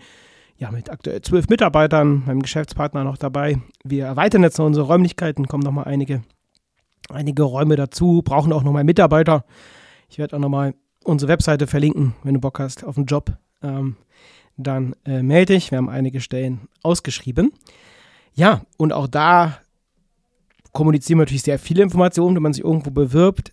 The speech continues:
Für Kunden ist es aber nicht immer so gut, ne? Zu viel Informationen können psychologisch zu einem Cognitive Overload führen. Das heißt,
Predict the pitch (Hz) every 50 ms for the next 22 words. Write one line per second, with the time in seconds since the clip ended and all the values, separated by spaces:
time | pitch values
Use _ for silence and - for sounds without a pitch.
0 | _ _ _ 135 135 - - 233 254 294 277 240 196 180 175 170 151 151 147 151
1 | 147 139 139 151 151 143 131 135 - 139 151 143 - - - - _ _ _ 139
2 | 147 175 190 180 156 - _ _ - - 202 202 - 180 165 147 170 160 131 147
3 | 160 165 160 156 151 143 - 156 160 156 151 143 131 - - 156 143 139 143 151
4 | 151 165 147 - - - 143 139 131 - 165 160 - - 135 - 147 127 - -
5 | - - - _ _ _ _ 165 170 156 185 165 165 170 175 180 170 - - _
6 | - - - 170 180 196 196 160 143 - 160 147 151 139 -